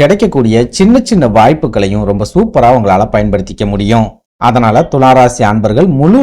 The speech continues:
நம்பிக்கையோட நம்ம வீடியோவை கடைசி வரைக்கும் பார்க்கறதுக்கு முயற்சி பண்ணுங்க. அதுக்கு முன்னாடி நம்ம சேனலை நீங்க இப்பதான் முத முறையா பாக்குறீங்க அப்படின்னா தயவு செஞ்சு சப்ஸ்கிரைப் பண்ணிக்கோங்க. இந்த வீடியோ உங்களுக்கு பிடிச்சிருந்தா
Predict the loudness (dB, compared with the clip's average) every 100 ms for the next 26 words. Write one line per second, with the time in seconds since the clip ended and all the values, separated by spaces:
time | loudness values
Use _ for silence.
0 | 2 0 -2 -2 -2 0 -2 -2 -4 -4
1 | -2 0 -2 -2 -2 -2 -2 -2 -2 -2
2 | -2 -4 -6 -6 -6 -6 -6 -8 -6 -4
3 | -2 -4 -4 -4 -2 -2 0 0 0 -2
4 | -2 -2 0 2 2 0 -2 0 2 2
5 | 0 2 0 2 0 0 0 0 0 0
6 | 0 2 2 2 0 0 -2 0 -2 0
7 | -2 -2 -4 0 -2 -2 -4 -2 0 0
8 | 2 2 0 -2 -2 0 0 0 -2 0